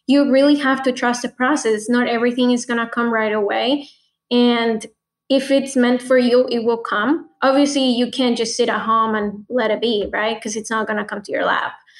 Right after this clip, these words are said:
But you have to trust the process and trust the things that you're doing, trust what your boss is telling you, you know, if you feel like they're a good boss.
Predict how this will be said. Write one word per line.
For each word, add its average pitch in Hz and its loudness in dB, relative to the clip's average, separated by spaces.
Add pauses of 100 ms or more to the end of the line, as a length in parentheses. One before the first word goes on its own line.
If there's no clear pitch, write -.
(340)
But 226 0 (560)
you 247 2
have 262 0
to 269 -2
trust 269 0
the 269 0
process 226 -2
and 220 -4
trust 226 -2
the 254 -2
things 233 -4
that 220 -2
you're 226 -2
doing, 277 4 (400)
trust 233 -2
what 220 -6
your 220 -6
boss 240 0
is 254 -2
telling 247 2
you, 240 4
you 214 -2
know, 196 -2
if 202 -4 (100)
you 220 -4
feel 214 -2
like 208 0
they're 208 0
a 202 -4
good 208 -6
boss. 208 0